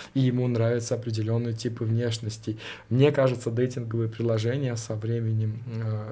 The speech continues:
смогут анализировать вот эти вот сходства и корреляции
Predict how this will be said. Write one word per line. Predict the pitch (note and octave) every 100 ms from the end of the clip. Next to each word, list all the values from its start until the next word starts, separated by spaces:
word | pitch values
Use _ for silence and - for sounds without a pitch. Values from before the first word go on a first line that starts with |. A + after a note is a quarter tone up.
| -
смогут | - - C3+ C3+ B2+ A#2 A2
анализировать | A#2 A#2 A#2 A2+ A2 A#2+ A2 G#2+ G#2+ - - -
вот | A#2 A#2
эти | A#2 A2+
вот | A2+ A2+
сходства | - - C3 D#3+ E3 -
и | A#2+
корреляции | A2 B2 B2 B2 B2 - - A2+